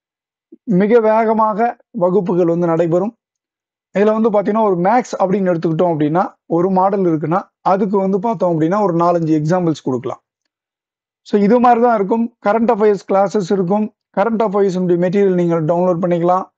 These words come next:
பிளஸ் வந்து டெஸ்ட் வந்து பாத்தீங்கன்னா எல்லா டாபிக்குமே டெஸ்ட் இருக்கும். அதுதான் டெய்லியுமே டெஸ்ட் இருக்கும். ஐம்பது கொஸ்டின் கான்செப்ட்ல டெய்லியுமே டெஸ்ட் இருக்கும். இதான் நம்ம பார்க்க போறோம்.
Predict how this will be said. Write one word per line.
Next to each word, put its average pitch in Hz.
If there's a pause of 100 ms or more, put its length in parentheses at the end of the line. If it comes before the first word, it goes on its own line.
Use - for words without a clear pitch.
(460)
பிளஸ் 208
வந்து 202 (100)
டெஸ்ட் -
வந்து 214
பாத்தீங்கன்னா 185
எல்லா 220
டாபிக்குமே 202
டெஸ்ட் 185
இருக்கும். 175
அதுதான் 180
டெய்லியுமே 240
டெஸ்ட் 196
இருக்கும். 135 (580)
ஐம்பது 208
கொஸ்டின் 196
கான்செப்ட்ல 170 (160)
டெய்லியுமே 180
டெஸ்ட் 170
இருக்கும். 127 (580)
இதான் 220
நம்ம 196
பார்க்க 190
போறோம். 220